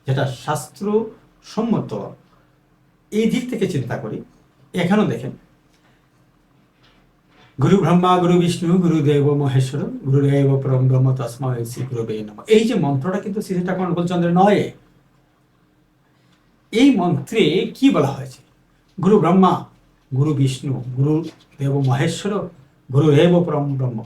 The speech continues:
তাহলে গুরু হচ্ছেন ব্রহ্মা, গুরু হচ্ছেন বিষ্ণু, গুরু হচ্ছেন পরম ব্রহ্ম, মহেশ্বর। তাইলে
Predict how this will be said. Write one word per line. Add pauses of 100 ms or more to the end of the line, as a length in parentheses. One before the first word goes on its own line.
(460)
তাহলে
গুরু
হচ্ছেন
ব্রহ্মা, (320)
গুরু
হচ্ছেন
বিষ্ণু, (300)
গুরু
হচ্ছেন (920)
পরম
ব্রহ্ম, (840)
মহেশ্বর। (320)
তাইলে